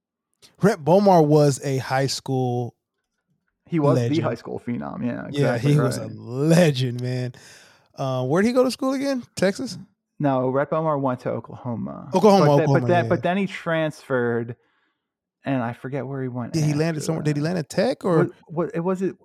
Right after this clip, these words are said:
Speaker 1: I feel like it was Sam Houston State.
Speaker 2: Oh, yes, yes, yes, yes, yes, yes.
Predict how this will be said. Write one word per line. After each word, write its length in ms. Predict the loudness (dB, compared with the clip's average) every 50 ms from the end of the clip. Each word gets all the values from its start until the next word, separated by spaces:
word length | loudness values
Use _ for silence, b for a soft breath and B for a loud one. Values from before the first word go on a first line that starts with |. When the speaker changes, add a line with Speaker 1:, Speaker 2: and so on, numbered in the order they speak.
| _
Speaker 1:
I 100 | -14 -14
feel 200 | -12 -12 -10 -10
like 160 | -10 -10 -10 -14
it 80 | -20
was 100 | -20 -20
Sam 460 | -20 -20 -20 -12 -6 -4 -2 -2 -2 -4
Houston 480 | -6 -8 -8 -8 -8 -8 -6 -6 -6
State. 540 | -6 -8 -14 -20 _ -16 -14 -14 -14 -8 0 4
Speaker 2:
Oh, 160 | 6 6 8
yes, 340 | 8 6 4 4 0 -2 -2
yes, 240 | -2 -2 -2 -2
yes, 200 | -4 -6 -6 -6
yes, 160 | -8 -10 -10 -10
yes, 180 | -14 -14 -16 -18
yes. 120 | -20 -20